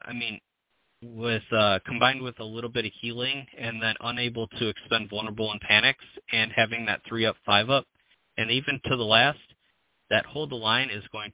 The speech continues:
to trigger and trigger and trigger on these missions where, uh, the objectives are stagnant. You know, they're sitting in place, you know, so your opponent has to choose to attack or retreat. If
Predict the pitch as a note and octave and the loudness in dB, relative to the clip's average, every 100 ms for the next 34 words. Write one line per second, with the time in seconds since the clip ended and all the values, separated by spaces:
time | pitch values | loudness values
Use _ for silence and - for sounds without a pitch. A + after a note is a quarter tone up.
0 | - - G#2 G2 A#2+ C3 - G2+ F#2+ G2 | -16 -12 -10 -4 -4 -6 -8 -6 -6 -4
1 | G2+ G2+ A#2+ B2 _ - G#2+ G#2 - A2 | -4 0 -2 -2 _ -4 -4 -2 0 0
2 | F#2+ F2+ - - - - G#2 G#2 G2+ G2+ | 0 -6 -18 -20 -18 -4 2 2 2 -4
3 | G2+ A2 A2 - A2 G#2+ G2+ G#2+ G2+ G2 | -2 -2 -2 0 -2 -4 -6 -2 4 6
4 | F#2+ F#2+ _ _ _ _ - G#2 F#2 F2+ | 4 2 _ _ _ _ 2 4 6 2
5 | - _ A2 G2+ F#2+ - G#2+ - G2+ F#2+ | -2 _ 2 2 0 4 4 4 -6 -4
6 | G2 F2+ - - A2+ G2 F#2+ - G2+ G2 | -4 -4 -2 4 4 4 -8 -14 -12 -12
7 | F#2+ F#2+ F#2 - A#2 A2+ G#2+ - A2+ F#2 | -12 -12 -12 -6 -6 -6 -14 -6 -2 -2
8 | - - G2+ F#2 - - G2+ F#2 - - | -6 -12 -12 -12 -10 -4 -2 -4 -14 -20
9 | _ _ - G2+ G2 - A#2+ A2 G#2 - | _ _ -4 0 0 2 2 2 0 4
10 | G#2+ - G#2+ - A2+ G2+ - G2 - D3 | 4 4 -16 -10 -8 -8 -8 -8 2 2
11 | D#3 - _ A#2+ A#2 A2 - B2 - _ | 2 -6 _ -12 -10 -12 -8 -8 -8 _
12 | _ _ _ | _ _ _